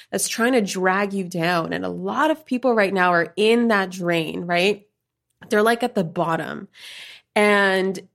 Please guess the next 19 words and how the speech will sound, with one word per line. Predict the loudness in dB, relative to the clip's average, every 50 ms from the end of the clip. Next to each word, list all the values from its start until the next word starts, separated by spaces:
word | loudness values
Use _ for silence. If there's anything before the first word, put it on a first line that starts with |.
| _ _ _ _ _
it's | -4 -4 -2 -2 -2
so | 0 2 2 2 2
easy | 0 0 0 0 0 0 0
to | 0 0
come | 0 0 0 2 2
and | 2 2
join | 4 4 4 4 4 4
everybody. | 2 2 2 0 0 0 0 -2 -2
It's | -4 -4 -4 -4
so | -2 0 2 2 2 0 -2
easy | -4 -4 -2 -2 0 0 0 0 0
to | -2
follow | -4 -4 -2 -2 0 0 0 -2
the | -2 -4
crowd. | -6 -6 -6 -6 -4 -2 0 -2
It's | -2 -2 -4 -4
so | -2 -2 -2 -2 -4 -6 _ _
easy | -6 -2 0 0 0 0 0 0 0 0 -2
to, | -2 -4 -6 -6 -4 -4 -4 -2 -2 -2 -2 -2 -4